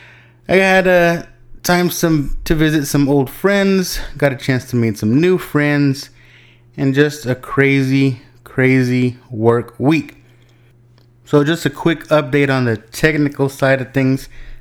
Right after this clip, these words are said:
I'm still getting in new equipment. Um,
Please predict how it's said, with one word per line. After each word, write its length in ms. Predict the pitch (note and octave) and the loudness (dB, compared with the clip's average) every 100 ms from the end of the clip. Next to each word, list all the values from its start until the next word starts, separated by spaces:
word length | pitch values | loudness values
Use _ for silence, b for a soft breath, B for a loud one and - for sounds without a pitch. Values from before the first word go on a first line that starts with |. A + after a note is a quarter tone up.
| - | -4
I'm 140 | C3 B2 | -2 -2
still 420 | - - G3+ G3 | -6 0 2 2
getting 340 | E3 F3 E3 | 2 0 2
in 200 | D#3+ D3+ | 2 2
new 160 | D3 C#3+ | 0 -2
equipment. 600 | C#3+ C#3+ C#3 C#3+ C3+ - _ _ B B B B B | -2 -2 0 0 -2 -6 _ _ B B B B B
Um, 480 | B2 B2 A#2 A2+ - | 0 0 0 -2 -4